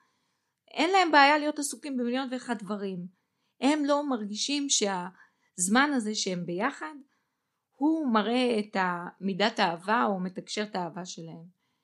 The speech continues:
יש אנשים שמאוד כן. עכשיו, מה קורה? בתקופת ירח הדבש, באופן פלאי, כולם מדברים את חמש השפות.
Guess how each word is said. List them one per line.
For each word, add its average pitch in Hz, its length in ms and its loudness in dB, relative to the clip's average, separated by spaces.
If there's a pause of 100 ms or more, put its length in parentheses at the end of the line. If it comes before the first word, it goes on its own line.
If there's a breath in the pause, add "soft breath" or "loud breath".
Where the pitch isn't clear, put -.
(240)
יש 208 220 4
אנשים 240 340 0
שמאוד 180 540 -4
כן. 330 220 -8 (720)
עכשיו, 202 200 -2
מה 226 140 2
קורה? 240 380 -2
בתקופת 208 520 0
ירח 226 320 0
הדבש, 165 600 -14 (1120)
באופן 285 600 8 (420)
פלאי, 262 680 4 (500)
כולם 381 560 12
מדברים 254 600 4 (680)
את 208 120 -2
חמש 202 420 2
השפות. - 560 -16